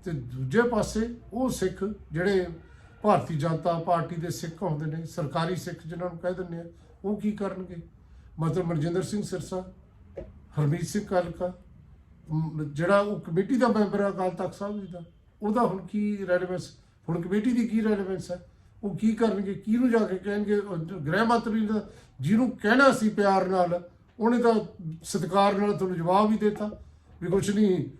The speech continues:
ਕੋਈ ਦਇਆ ਦੂ ਨਹੀਂ ਇਹਨਾਂ ਦੇ। ਉਹਦਾ ਕੋਈ, ਜਿਹੜਾ ਬੰਦਾ ਕਹਿੰਦਾ ਪਛ-,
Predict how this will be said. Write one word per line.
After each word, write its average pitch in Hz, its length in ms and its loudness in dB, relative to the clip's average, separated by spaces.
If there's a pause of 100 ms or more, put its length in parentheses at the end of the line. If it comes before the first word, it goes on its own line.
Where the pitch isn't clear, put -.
(220)
ਕੋਈ 208 120 6
ਦਇਆ 214 260 8
ਦੂ 196 240 0
ਨਹੀਂ 196 160 2
ਇਹਨਾਂ 190 180 0
ਦੇ। 170 80 -2
ਉਹਦਾ 180 300 -2
ਕੋਈ, 185 240 0 (360)
ਜਿਹੜਾ 202 220 4
ਬੰਦਾ 185 300 0
ਕਹਿੰਦਾ 196 300 -2
ਪਛ-, 175 320 -2